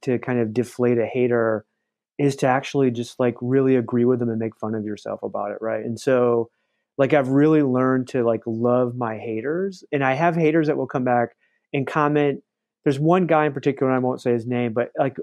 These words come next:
almost monthly, he'll come in on something and just crush me. And I just, and I will literally praise him for doing it and love him.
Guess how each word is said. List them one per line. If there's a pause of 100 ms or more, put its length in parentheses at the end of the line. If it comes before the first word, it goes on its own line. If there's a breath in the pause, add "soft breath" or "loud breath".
almost
monthly, (320)
he'll
come
in
on
something
and
just (100)
crush
me. (420)
And
I
just,
and
I
will
literally
praise
him
for
doing
it
and
love
him.